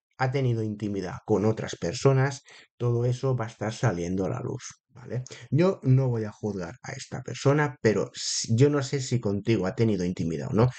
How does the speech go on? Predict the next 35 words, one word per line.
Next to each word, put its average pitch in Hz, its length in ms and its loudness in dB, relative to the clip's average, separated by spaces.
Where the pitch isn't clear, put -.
Sé - 280 0
que 139 140 0
siente 107 440 -2
mucha 117 360 0
pasión 95 420 0
y - 20 2
atracción 101 460 2
y 107 80 4
ganas 110 260 4
de 104 140 0
comunicarse, 101 720 0
¿vale? 113 280 -4
Pero 110 800 0
sí 123 180 -2
que 131 60 2
es 123 100 4
verdad 120 280 2
que 123 80 0
es 123 80 -2
una 117 160 0
persona 123 340 0
que 120 80 0
ha 117 60 2
tenido 104 400 2
más 92 300 -4
relaciones, 131 760 0
¿vale? 113 280 -4
Relaciones 92 680 -2
esporádicas - 800 0
que 110 160 6
no 110 80 4
han 123 160 6
llegado 101 520 -6
a - 100 -18
nada, 139 380 0